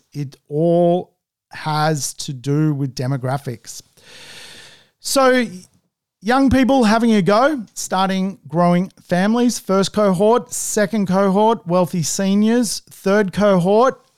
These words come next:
aspirational new immigrants that become first home buyers. And again, uh,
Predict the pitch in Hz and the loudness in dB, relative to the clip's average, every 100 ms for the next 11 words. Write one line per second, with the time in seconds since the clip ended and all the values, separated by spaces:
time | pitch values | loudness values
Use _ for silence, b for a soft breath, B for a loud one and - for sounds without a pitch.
0 | - 180 196 - 196 190 196 202 196 180 | -6 -4 -4 -2 2 2 0 -2 -4 -2
1 | 165 170 185 190 190 208 208 202 143 - | 0 0 -2 -2 0 2 2 0 -2 -8
2 | - - - - _ _ _ _ _ _ | -10 -8 -10 -12 _ _ _ _ _ _
3 | _ _ 170 165 - 156 160 - 170 170 | _ _ 0 0 0 -4 -4 -2 0 0
4 | 156 - 160 156 156 - - 160 156 160 | -2 -4 -2 0 -2 -6 -8 -2 2 2
5 | 175 - 139 127 143 190 156 110 - - | -2 -10 -12 -4 0 0 0 -4 -12 -14
6 | B B B B B 180 190 240 240 220 | B B B B B -2 0 2 2 2
7 | 247 - _ _ _ _ _ _ - - | 0 -4 _ _ _ _ _ _ -20 -14
8 | 135 147 151 | -4 0 0